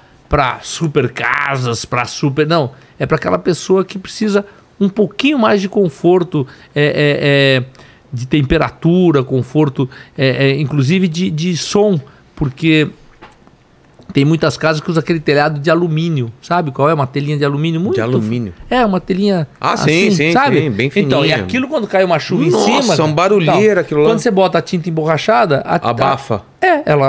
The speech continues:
Speaker 1: ela vai cair em cima de uma borracha.
Speaker 2: É,
Speaker 1: Porque
Speaker 2: abafa.
Speaker 1: vai acabar o barulho da chuva, né?
Speaker 2: Total.
Speaker 1: Mas, mas ela tem um, tem um, um, um lado super bacana.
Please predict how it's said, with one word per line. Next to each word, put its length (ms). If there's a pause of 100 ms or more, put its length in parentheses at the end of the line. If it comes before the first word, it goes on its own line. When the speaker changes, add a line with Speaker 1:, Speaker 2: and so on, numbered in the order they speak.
(160)
Speaker 1:
ela 140
vai 100
cair 140
em 40
cima 160
de 60
uma 60
borracha. 540
Speaker 2:
É, 160
Speaker 1:
Porque 180
Speaker 2:
abafa. 320
Speaker 1:
vai 120
acabar 280
o 80
barulho 320
da 100
chuva, 380
né? 140
Speaker 2:
Total. 340 (260)
Speaker 1:
Mas, 400 (840)
mas 240
ela 220
tem 200
um, 200
tem 180
um, 60
um, 560
um 40
lado 260
super 340
bacana. 400